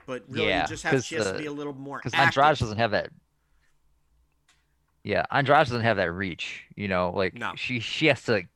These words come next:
Speaker 2: get in, and,
Speaker 1: She has to
Speaker 2: you know,
Speaker 1: get
Speaker 2: she's been
Speaker 1: inside.
Speaker 2: working on her head movement and everything, and she's gotta get inside. Like,
Speaker 1: Her
Speaker 2: Maya
Speaker 1: head
Speaker 2: is,
Speaker 1: movement
Speaker 2: I
Speaker 1: looks
Speaker 2: think,
Speaker 1: like
Speaker 2: a
Speaker 1: she's
Speaker 2: little
Speaker 1: a,
Speaker 2: taller and
Speaker 1: like she's some sort of an insect. It was the
Speaker 2: she's a
Speaker 1: most
Speaker 2: bobblehead.
Speaker 1: unnatural, yeah, the most unnatural head movement I've ever seen.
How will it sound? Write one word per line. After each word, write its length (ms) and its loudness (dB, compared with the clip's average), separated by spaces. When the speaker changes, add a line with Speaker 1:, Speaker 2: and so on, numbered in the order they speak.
Speaker 2:
get 240 0
in, 300 0
and, 160 -6
Speaker 1:
She 140 -10
has 100 -10
to 40 -8
Speaker 2:
you 60 -4
know, 140 0
Speaker 1:
get 80 -8
Speaker 2:
she's 160 -6
been 80 -4
Speaker 1:
inside. 80 -4
Speaker 2:
working 260 0
on 60 4
her 100 4
head 220 2
movement 340 -4
and 140 -6
everything, 500 -6
and 160 -12
she's 200 -4
gotta 220 4
get 120 -2
inside. 520 0
Like, 140 -2
Speaker 1:
Her 60 -10
Speaker 2:
Maya 220 4
Speaker 1:
head 180 4
Speaker 2:
is, 60 -6
Speaker 1:
movement 320 0
Speaker 2:
I 60 -16
Speaker 1:
looks 180 -4
Speaker 2:
think, 40 -6
Speaker 1:
like 120 -4
Speaker 2:
a 40 -10
Speaker 1:
she's 180 -6
Speaker 2:
little 100 -4
Speaker 1:
a, 20 -8
Speaker 2:
taller 360 0
and 100 -8
Speaker 1:
like 160 -6
she's 220 -10
some 180 -8
sort 260 -2
of 100 -8
an 100 -6
insect. 560 -8
It 20 -10
was 120 -12
the 60 -14
Speaker 2:
she's 40 -12
a 80 -8
Speaker 1:
most 160 0
Speaker 2:
bobblehead. 460 6
Speaker 1:
unnatural, 340 -6
yeah, 240 -2
the 120 -10
most 280 -8
unnatural 560 -10
head 180 -12
movement 320 -18
I've 140 -18
ever 180 -16
seen. 240 -20